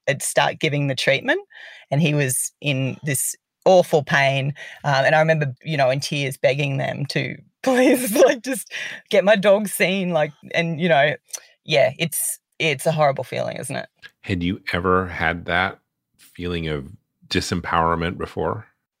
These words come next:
Speaker 1: No, I don't think so, because, uh, you know, I, I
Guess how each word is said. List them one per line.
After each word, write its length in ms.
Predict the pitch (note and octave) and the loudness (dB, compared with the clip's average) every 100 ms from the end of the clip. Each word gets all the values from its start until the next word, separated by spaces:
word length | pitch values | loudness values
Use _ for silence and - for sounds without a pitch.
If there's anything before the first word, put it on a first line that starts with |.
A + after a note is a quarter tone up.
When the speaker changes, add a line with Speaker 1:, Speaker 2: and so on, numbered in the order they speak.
| - | -2
Speaker 1:
No, 160 | G#3+ F3+ | 2 4
I 160 | F3+ | 4
don't 200 | G3+ G3 | 4 2
think 180 | F#3 F3+ | 0 -2
so, 320 | - C#3+ F#3 | 2 2 2
because, 600 | G#3+ F#3+ G#3 E3+ F3+ - - - - - - | 0 -4 -2 -2 -2 -6 -10 -20 -20 -10 -4
uh, 460 | E3+ E3+ F3 D3+ C3+ | -2 0 0 0 2
you 120 | F#3 | 4
know, 100 | E3+ | 4
I, 160 | F3+ - | 4 4
I 160 | G3+ | 0